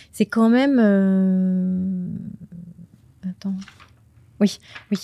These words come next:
pardon. Oui, le premier chiffre, il est quand même très important. Soixante-sept pour cent des Français, euh, voilà, on, on s'ennuie. Il y a une monotonie dans le travail. On a envie de relever de nouveaux défis. Ça, ça va pousser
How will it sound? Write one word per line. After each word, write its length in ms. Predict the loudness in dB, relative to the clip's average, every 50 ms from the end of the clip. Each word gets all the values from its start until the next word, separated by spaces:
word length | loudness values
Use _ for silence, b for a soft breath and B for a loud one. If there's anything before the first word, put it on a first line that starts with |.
| -8 -8
pardon. 160 | -8 -6 -4 0
Oui, 120 | 2 2 4
le 120 | 4 2
premier 300 | 2 2 4 4 4 4
chiffre, 260 | 2 0 -4 -4 -4
il 80 | -4 -4
est 40 | -4
quand 120 | -4 -4
même 120 | -4 -4
très 140 | -4 -4 -2
important. 340 | -2 -2 -2 -2 -2 -2 -2
Soixante-sept 520 | 0 0 0 2 2 0 0 0 -4 -4
pour 140 | -6 -10 -8
cent 120 | -4 -4 -2
des 140 | -2 -2
Français, 420 | -2 -2 -2 -2 -2 0 0 0 -2 -2 -2 -10 B B B B B B B B B B B B -2
euh, 480 | 0 0 2 0 0 0 0 -2 -2 -4 -6 -12 _ _ _ _ -2
voilà, 300 | 0 2 4 4 2 0 0
on, 300 | 0 0 0 0 -2 0
on 60 | 0
s'ennuie. 440 | 2 4 6 6 8 8 6 4 2 _ _ _ _ _ 0
Il 80 | 4 4
y 60 | 6
a 20 |
une 120 | 8 8 8
monotonie 460 | 8 8 6 4 4 6 6 8 8
dans 100 | 8 6
le 60 | 4 0
travail. 500 | 0 -2 -2 0 0 0 0 0 0 0
On 140 | 4 4 6
a 40 | 6
envie 200 | 6 6 4 4
de 60 | 4
relever 260 | 4 2 4 4 2
de 240 | 2 2 2 2 6
nouveaux 400 | 6 8 8 8 8 6 6 4
défis. 500 | 4 6 4 4 4 4 4 2 2 2 B B B B B B B
Ça, 220 | -2 0 2 2
ça 100 | 4 4
va 140 | 2 2 2
pousser 480 | 2 -2 -4 -2 0 0 2 0 0